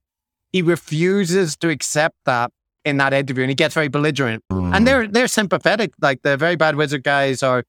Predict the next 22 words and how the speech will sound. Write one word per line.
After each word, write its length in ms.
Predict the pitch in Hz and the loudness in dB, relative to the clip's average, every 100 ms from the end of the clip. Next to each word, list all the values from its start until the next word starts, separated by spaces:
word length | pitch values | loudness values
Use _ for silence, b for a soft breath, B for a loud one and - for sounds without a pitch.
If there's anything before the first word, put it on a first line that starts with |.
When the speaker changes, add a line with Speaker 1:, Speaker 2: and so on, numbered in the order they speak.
| _ | _
Speaker 1:
somewhat 400 | - 151 147 - | -2 0 0 -4
critical 600 | - 139 139 127 123 117 _ _ - | -2 -2 0 0 -2 -2 _ _ -2
of 200 | 127 - | -2 0
the 280 | 131 123 123 143 | 0 0 0 -2
overreaches 800 | 131 135 127 127 - 131 117 127 | -2 0 0 -2 -2 -4 -2 -4
of 320 | 113 - - _ | -6 -10 -20 _
wokeism 600 | 131 131 - 117 113 110 104 | -4 -4 -2 -2 0 0 -2
or 120 | 104 | -4
postmodern 680 | - 120 - 113 113 113 107 - _ _ _ | -4 -6 -2 -2 0 -2 -4 -10 _ _ _
in 320 | 123 113 110 - - | -6 -4 -8 -8 -6
academia. 720 | 117 - 113 127 117 107 - 139 | -4 -4 -4 -2 -2 -4 -6 -4
And, 180 | 139 139 | -2 -2
uh, 40 | - | 0
yeah, 280 | 175 156 | 2 2
so 300 | 127 165 156 - | 0 -2 -2 0
I, 240 | 180 185 - | 0 0 -4
I 100 | 190 | -4
think 240 | 214 185 | -2 -2
he's 200 | 165 139 | -2 -4
just 500 | - 139 143 - - _ _ _ _ _ - | -2 0 0 -4 -14 _ _ _ _ _ -4
an 140 | 139 | 0
unreasonable 920 | 143 135 135 139 127 139 123 131 123 | 0 0 0 0 -2 -2 0 0 -2